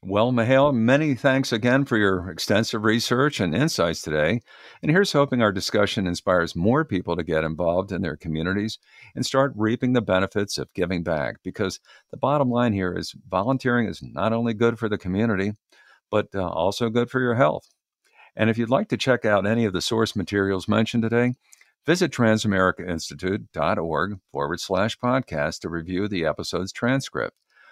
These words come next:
Also, if you've got comments, feedback, or even some topic ideas, please reach out to info at transamericacenter dot org. And don't forget to hit that subscribe button so that you won't miss an episode of Clear Path, Your Roadmap to Health and Wealth.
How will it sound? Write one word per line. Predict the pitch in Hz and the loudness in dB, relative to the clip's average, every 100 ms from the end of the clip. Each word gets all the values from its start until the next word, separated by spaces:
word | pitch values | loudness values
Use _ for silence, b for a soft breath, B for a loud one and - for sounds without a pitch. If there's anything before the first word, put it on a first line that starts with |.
| b b b | b b b
Also, | 110 147 127 117 | 0 2 2 2
if | 101 | 0
you've | 95 - | -4 -2
got | 87 82 - | -2 -2 -4
comments, | - 80 101 117 127 | -4 0 2 0 -2
feedback, | - 101 110 110 117 131 | -4 -4 -2 0 0 -2
or | 98 107 _ _ - | -6 -10 _ _ -4
even | 208 220 | -2 -2
some | - 107 | -2 0
topic | 113 127 117 | 0 0 0
ideas, | 82 82 78 92 123 131 b b b | 0 0 0 0 0 -4 b b b
please | - 170 139 | -2 0 2
reach | 113 98 | 0 2
out | 101 98 | 0 0
to | - 92 95 | -4 -8 -4
info | 101 110 107 120 139 - | -4 2 2 2 -2 -8
at | 90 | -8
transamericacenter | 85 82 - 92 92 98 107 - 107 113 | -4 -4 -2 0 0 0 -4 -2 -2 0
dot | 98 101 101 | 0 -2 -2
org. | 104 110 78 - _ b b b | -2 -2 -2 -6 _ b b b
And | 78 | -4
don't | 82 101 | 0 0
forget | - 117 120 | 0 0 2
to | 113 | 2
hit | 101 123 | 2 2
that | 117 113 117 | 4 2 0
subscribe | - 98 127 127 120 | -8 -4 0 2 2
button | 90 90 107 | 0 0 0
so | - 85 | -2 -4
that | 76 | -4
you | 71 | -8
won't | 65 80 113 101 | -8 -4 -2 -2
miss | 107 - | -4 -2
an | 92 | -2
episode | 92 104 - 78 85 - | -2 -4 -4 -4 -4 -6
of | - - | -12 -16
Clear | - 95 92 | -8 -6 -4
Path, | 95 85 113 - | 0 0 -2 -4
Your | 85 | -6
Roadmap | 82 82 85 82 82 | -2 -2 0 -2 -4
to | 73 | -6
Health | 71 69 | -6 -6
and | 76 76 | -6 -6
Wealth. | 69 50 - | -6 -8 -14